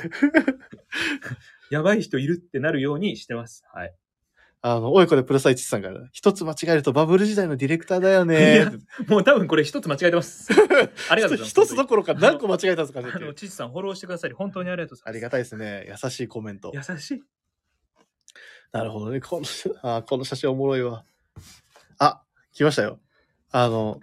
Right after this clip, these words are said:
Speaker 2: 黄昏さんから、「後ろで下げすぎなのか」。
Speaker 1: いや、これ下がっちゃってたんですよね。
Speaker 2: あー、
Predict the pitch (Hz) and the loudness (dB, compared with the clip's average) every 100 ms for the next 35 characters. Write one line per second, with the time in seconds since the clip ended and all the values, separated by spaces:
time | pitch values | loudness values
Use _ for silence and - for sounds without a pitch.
0 | _ 139 135 151 147 135 - - - 127 | _ -8 4 4 4 2 -2 -4 -10 -6
1 | 190 175 170 - 151 170 - 170 160 165 | -2 -2 -2 -4 0 0 0 0 2 4
2 | 139 131 151 151 147 131 120 107 92 95 | 4 2 4 2 2 -2 -2 -8 -10 -12
3 | 98 165 180 185 190 185 180 131 | -6 -2 4 6 6 6 2 2